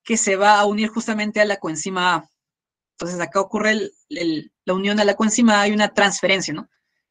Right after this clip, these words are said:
Este grupo de dos carbonos pasa de estar unido al azufre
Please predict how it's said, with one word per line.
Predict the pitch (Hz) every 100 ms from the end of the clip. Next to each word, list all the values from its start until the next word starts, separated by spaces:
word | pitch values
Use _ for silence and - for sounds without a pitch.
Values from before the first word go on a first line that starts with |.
| -
Este | 196 - 226 220
grupo | 214 233 233 226 220 175
de | 180
dos | 190 214
carbonos | 262 247 226 233
pasa | 247 226 233 240
de | 220
estar | - 220
unido | 233 233 226
al |
azufre | 233 285 262 226 247